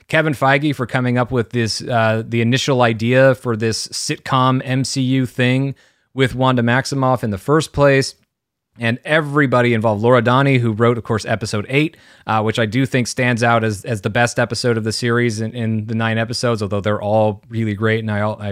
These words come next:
enjoy all of them. Um, but just a, a phenomenal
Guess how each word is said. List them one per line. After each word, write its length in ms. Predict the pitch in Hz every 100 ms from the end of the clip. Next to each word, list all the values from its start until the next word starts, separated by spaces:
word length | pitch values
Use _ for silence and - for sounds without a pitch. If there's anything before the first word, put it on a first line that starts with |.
| 104
enjoy 320 | 123 101 113 110
all 240 | 113 123
of 80 | 127
them. 240 | 139 135 - _ _ _
Um, 320 | 113 113 107 -
but 240 | - 113 107
just 400 | - 143 - -
a, 300 | 120 117 117
a 20 |
phenomenal 800 | - 135 139 139 131 117 110